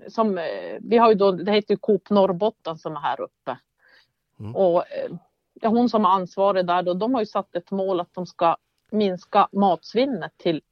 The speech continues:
Speaker 1: eh, nu kommer jag inte ihåg hur många procent det var i, i deras butiker till tjugo tjugofem, om det var till fem procent.
Speaker 2: Ja.
Speaker 1: Och jag menar, då tog de kontakt med oss. Hur kan vi hjälpas åt? Alltså, de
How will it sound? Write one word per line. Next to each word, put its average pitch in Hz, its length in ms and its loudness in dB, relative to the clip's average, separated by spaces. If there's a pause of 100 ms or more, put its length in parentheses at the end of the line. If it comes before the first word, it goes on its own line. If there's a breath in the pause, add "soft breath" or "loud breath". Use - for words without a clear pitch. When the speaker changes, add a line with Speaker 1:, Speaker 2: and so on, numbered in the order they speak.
(320)
Speaker 1:
eh, - 560 -8
nu 170 100 0
kommer 180 200 2
jag 156 60 2
inte 160 120 0
ihåg 170 220 4
hur 175 80 2
många 165 220 -2
procent 190 520 0
det 165 100 0
var 160 240 -2
i, 156 180 -4
i 185 100 0
deras 165 440 2
butiker 180 500 -2
till 160 160 -4
tjugo 170 340 0
tjugofem, 165 480 0
om 160 120 -6
det 160 80 -4
var 143 120 -2
till - 160 -10
fem 151 260 -6
procent. - 460 -14 (800 soft breath)
Speaker 2:
Ja. 101 200 -10
Speaker 1:
Och 226 240 4 (120)
jag 285 120 0
menar, 240 200 2
då 240 140 4
tog 269 280 2
de 262 180 2
kontakt - 540 -2
med 185 100 -4
oss. - 400 -4 (120)
Hur 262 180 0
kan 247 200 0
vi 294 180 2
hjälpas 165 460 -4
åt? - 400 -6
Alltså, 208 220 -2
de 240 360 0